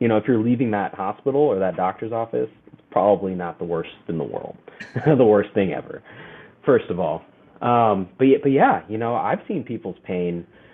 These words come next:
you know, um, amp up. I've seen people I can't, couldn't help, you know, because, partially because of that,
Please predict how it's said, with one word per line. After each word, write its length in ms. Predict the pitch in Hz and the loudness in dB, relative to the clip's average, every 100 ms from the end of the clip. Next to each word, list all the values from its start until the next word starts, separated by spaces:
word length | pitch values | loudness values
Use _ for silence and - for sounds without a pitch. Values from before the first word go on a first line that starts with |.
| _ _ | _ _
you 140 | 104 | -2
know, 320 | 95 78 76 - | 0 -2 -6 -8
um, 500 | 98 90 82 76 67 - _ - | -4 -2 -2 -6 -10 -16 _ -6
amp 240 | 104 92 | -4 -2
up. 200 | 85 78 | -2 -2
I've 140 | 87 104 | -2 0
seen 140 | 143 117 | -2 -2
people 300 | 131 - 120 | -4 0 0
I 140 | 113 - _ - | 0 -2 _ -10
can't, 300 | 104 110 - - | -6 -6 -10 -6
couldn't 400 | 117 113 87 - | -2 0 -2 -8
help, 360 | - 95 311 - - _ _ _ _ _ _ _ | -2 0 0 -4 -18 _ _ _ _ _ _ _
you 120 | 107 | -2
know, 140 | 104 98 | 0 2
because, 600 | 104 - - 117 107 101 - _ - | -2 -6 -2 0 0 -2 -8 _ 0
partially 500 | 120 120 127 110 104 | 0 0 -2 -4 -4
because 400 | 101 - 101 98 | -6 -6 -6 -6
of 160 | 90 | -6
that, 360 | 95 92 87 | -4 -4 -6